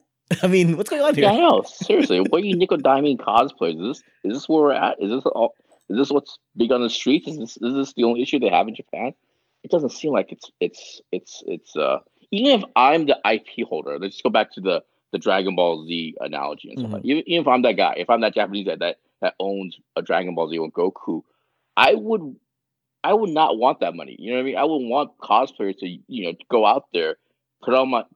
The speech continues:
Speaker 2: put on the, do the cosplay. It's free advertising to me. That,
Speaker 1: Mm-hmm.
Speaker 2: that money to, to me will come back to me at somehow,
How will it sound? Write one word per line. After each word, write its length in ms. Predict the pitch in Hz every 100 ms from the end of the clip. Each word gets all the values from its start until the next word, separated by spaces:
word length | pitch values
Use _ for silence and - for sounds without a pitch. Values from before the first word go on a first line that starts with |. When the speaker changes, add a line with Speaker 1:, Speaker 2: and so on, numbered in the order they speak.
| _
Speaker 2:
put 100 | 131
on 160 | 127 131
the, 100 | 123
do 200 | 110 123
the 60 |
cosplay. 680 | - 95 110 - - 113 113 104
It's 120 | -
free 140 | 180 170
advertising 520 | - 131 - 85 78
to 60 | -
me. 280 | 147 120 - _ _ -
That, 160 | 127
Speaker 1:
Mm-hmm. 220 | 104 104 -
Speaker 2:
that 200 | 147 139
money 340 | 151 170 120
to, 100 | - - -
to 80 | 123
me 220 | 127 160 113
will 160 | 95
come 160 | - 107
back 180 | 113 -
to 80 |
me 140 | 90 80
at 120 | 82 -
somehow, 400 | 101 117 -